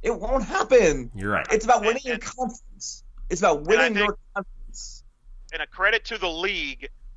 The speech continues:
Speaker 3: because of the success they have. Now, and let me just say this, too.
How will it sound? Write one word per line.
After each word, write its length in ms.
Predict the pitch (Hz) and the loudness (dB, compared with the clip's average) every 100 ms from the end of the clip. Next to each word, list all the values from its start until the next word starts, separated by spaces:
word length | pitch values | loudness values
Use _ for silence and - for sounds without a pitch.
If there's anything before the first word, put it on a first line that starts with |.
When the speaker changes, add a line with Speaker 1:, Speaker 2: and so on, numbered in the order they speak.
| - | -18
Speaker 3:
because 340 | 147 170 170 | -8 -4 -2
of 80 | 185 | 0
the 80 | 180 | -2
success 440 | - - - 165 - | -4 -8 -2 -2 0
they 100 | 160 | 2
have. 160 | 170 | 4
Now, 160 | 170 165 | 4 2
and 120 | 190 196 | 2 0
let 120 | 254 | -2
me 60 | - | -2
just 180 | 226 - | -6 -2
say 160 | 196 | 0
this, 200 | 214 233 | 2 0
too. 260 | - 254 | -2 -4